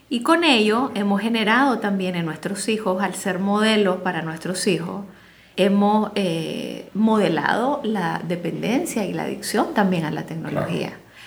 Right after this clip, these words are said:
Speaker 1: Fíjate que hoy te comentaba antes de este episodio, y lo voy a compartir aquí,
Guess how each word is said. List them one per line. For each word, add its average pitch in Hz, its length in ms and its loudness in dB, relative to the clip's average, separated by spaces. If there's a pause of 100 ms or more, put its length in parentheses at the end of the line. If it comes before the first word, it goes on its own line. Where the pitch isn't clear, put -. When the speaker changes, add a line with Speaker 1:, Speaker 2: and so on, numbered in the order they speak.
(180)
Speaker 1:
Fíjate 214 400 0
que 269 140 2
hoy 240 440 2 (140)
te 214 140 -6
comentaba 196 840 0
antes 190 240 -4
de 165 80 -4
este 165 160 -6
episodio, 185 760 0
y 175 80 -4
lo 160 120 -2
voy 135 180 -4
a 156 80 -8
compartir 196 500 -2
aquí, 190 360 -4